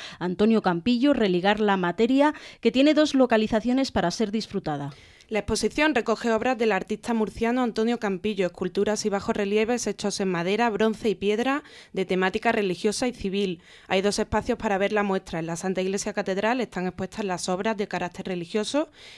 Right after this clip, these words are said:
Speaker 2: y en el Centro de Magisterio La Inmaculada, con sede en el Centro del Arzobispado Studium Granatense et Sacromontanum, se encuentran las piezas de obra civil. En el año dos mil siete, el propio Antonio Campillo estuvo en nuestra diócesis, donde presentó su obra en una exposición de julio a octubre.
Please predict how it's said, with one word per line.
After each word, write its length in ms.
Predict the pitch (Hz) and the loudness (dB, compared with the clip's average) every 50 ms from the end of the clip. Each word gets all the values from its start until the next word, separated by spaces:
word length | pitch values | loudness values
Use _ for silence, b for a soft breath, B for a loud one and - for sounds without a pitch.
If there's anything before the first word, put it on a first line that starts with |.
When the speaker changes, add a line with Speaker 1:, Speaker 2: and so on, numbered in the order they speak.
| B B | B B
Speaker 2:
y 100 | 196 202 | 0 0
en 100 | 190 190 | 2 0
el 100 | 185 180 | 0 0
Centro 300 | - 190 190 190 196 208 | -2 -2 -2 0 2 2
de 60 | 196 | 2
Magisterio 500 | 196 196 - 208 - - 220 220 226 220 | 0 -2 -4 -6 -6 -4 -2 0 0 2
La 80 | 208 196 | 2 0
Inmaculada, 580 | 196 196 180 170 - 185 202 214 233 220 196 | 0 -2 -2 -2 -2 0 0 2 2 0 0
con 160 | 185 190 175 | -2 -4 -4
sede 220 | 170 - 190 180 196 | -4 -4 -4 -2 -2
en 80 | 190 | -2
el 160 | 196 190 175 175 | -2 -4 -4 -4
Centro 320 | - 202 190 185 196 196 | -4 -4 -2 -2 0 0
del 100 | 190 190 | 0 0
Arzobispado 720 | 190 185 - 202 190 190 185 - 196 220 226 208 185 165 B B B B B B B | -2 -4 -4 -4 -4 -4 -4 -4 -2 0 0 0 -2 -2 B B B B B B B
Studium 520 | - - - - 226 226 190 208 196 175 185 | -14 -12 -4 -2 -2 0 0 0 0 0 0
Granatense 640 | 180 180 175 170 165 170 190 202 196 - - 170 | -2 -2 -2 -2 -2 -2 -2 -2 -2 -4 -4 -4
et 100 | 175 170 | -4 -6
Sacromontanum, 840 | - 185 165 147 - 170 165 165 170 180 180 196 196 202 208 226 233 220 | -6 -10 -10 -8 -8 -8 -6 -4 -4 -4 -4 -2 -2 0 0 0 -2 -4
se 160 | - - 185 | -4 -4 -4
encuentran 500 | 196 - - 214 220 220 - 254 254 254 | -4 -2 0 0 0 0 0 0 0 0
las 140 | 214 185 - | 0 -2 -4
piezas 340 | - 196 196 - 240 214 | -6 -6 -6 -6 -6 -4
de 140 | 170 180 180 | -2 -2 -2
obra 220 | 185 190 - 220 - | -2 -2 -4 -6 -6
civil. 420 | - 180 170 180 185 170 156 b b b b b b b b b | -6 -4 -2 -2 -2 -2 -4 b b b b b b b b b
En 140 | - 202 202 | -2 2 4
el 140 | 208 202 196 | 4 6 6
año 200 | 202 233 262 269 | 6 4 4 4
dos 80 | 262 254 | 4 4
mil 200 | 254 247 240 - | 2 2 0 0
siete, 260 | - 262 262 - 277 | 0 0 2 2 0
el 80 | 247 | -2
propio 320 | - - 175 208 - 226 208 | 0 -2 -2 -2 0 0 0
Antonio 340 | 202 196 - 202 196 196 180 | 0 0 0 -2 -2 -2 -2
Campillo 360 | 190 190 175 196 202 165 160 | -2 -4 -2 -2 -2 -2 -4
estuvo 340 | 156 - - 214 220 226 240 | -4 -2 -2 -2 0 0 0
en 60 | 226 | 0
nuestra 260 | 208 202 - - 180 | 0 -2 -4 -6 -6
diócesis, 560 | 170 196 220 220 - 202 - - 170 165 165 b b b b b b | -4 -4 -4 -4 -6 -8 -8 -8 -8 -8 -10 b b b b b b
donde 200 | - 185 190 180 | -4 -4 -2 -2
presentó 440 | 180 - 165 - 180 175 165 190 190 | -2 -4 -4 -6 -6 -4 -4 -4 -4
su 160 | 185 - 208 | -2 0 0
obra 240 | 202 202 190 220 226 | 0 0 0 0 0
en 80 | 220 214 | 0 2
una 140 | 208 214 | 0 0
exposición 540 | 214 - - 208 - - 196 - 220 220 226 | -2 -2 -4 -6 -6 -8 -4 -2 -2 0 0
de 60 | 208 | -2
julio 400 | 185 - - 220 226 233 240 247 | -2 -4 -4 -4 -2 0 0 0
a 40 | 220 | -2
octubre. 500 | 170 - - - 180 160 165 165 160 151 | -4 -6 -8 -10 -10 -8 -8 -8 -8 -10